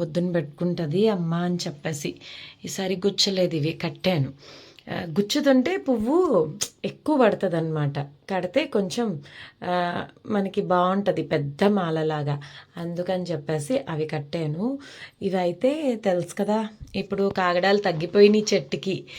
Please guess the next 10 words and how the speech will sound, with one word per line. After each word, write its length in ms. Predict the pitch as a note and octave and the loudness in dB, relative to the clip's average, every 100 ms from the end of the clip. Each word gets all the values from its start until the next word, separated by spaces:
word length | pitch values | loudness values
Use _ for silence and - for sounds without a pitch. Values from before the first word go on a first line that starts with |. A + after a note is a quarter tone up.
| - - - | -16 -10 0
ఈ 200 | G3+ G3 | 4 6
హడావిడిలో 800 | F3+ F3 F#3 G3 G3 G3+ G#3+ | 6 6 6 4 4 6 6
నేను 260 | G3+ G3 G3 | 4 0 2
actually 500 | G#3+ F#3 F3 G3+ G3 | 2 0 -2 -2 2
ఏమవుతుందంటే, 680 | G3 F#3+ G3 G3+ G3+ G#3+ C#4+ | 2 0 -4 -2 -2 0 -2
కాగడ 380 | A3+ F3+ F3+ | -2 -2 -2
మల్లె 260 | F#3+ G3 F#3+ | -2 -2 -6
పువ్వులు 480 | - F#3 G#3 D4+ D4+ - - - - | -8 -6 -4 -4 -6 -14 -20 -16 -8
మనకి 640 | F#3+ F#3+ G3 F#3+ F#3+ F#3+ - _ G#3 | -6 -6 -8 -6 -4 -6 -10 _ 0
అయిపోగానే 1040 | G#3 G#3 A#3+ A3+ A3 A3 D4+ D#4 C#4+ | 0 4 2 4 2 2 -2 -2 -6